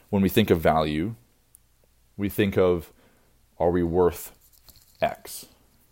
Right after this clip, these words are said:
Not usually numerically, but are we worth love? Are we worth satisfaction? Are we worth happiness? Are we worth something? And we think about this as self-value. For the purposes of this episode, I want to talk about our self-value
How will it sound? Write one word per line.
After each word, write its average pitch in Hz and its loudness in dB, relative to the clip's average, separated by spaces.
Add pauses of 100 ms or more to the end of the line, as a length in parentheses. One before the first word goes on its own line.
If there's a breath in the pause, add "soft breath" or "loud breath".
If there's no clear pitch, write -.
(840)
Not 92 2
usually 95 -2
numerically, 90 -2 (340 soft breath)
but 78 0
are 78 -2
we 78 -2
worth 76 -6
love? 95 2
Are 78 -2
we 78 -2
worth 76 -4
satisfaction? 92 -4
Are 76 -4
we 76 -4
worth 76 -4 (200 loud breath)
happiness? 87 -6 (240 soft breath)
Are 85 -2
we - 0
worth 82 -2
something? - -6 (920)
And 101 -8
we 87 -4
think 107 -2
about 87 2
this 85 -4
as 80 -2
self-value. 78 -2 (1300 soft breath)
For 123 2
the 110 2
purposes 107 -2
of 87 -2
this 101 -2
episode, 85 -2
I - -2
want 104 0
to - -14
talk 101 0
about 85 0
our 80 -2
self-value 76 -4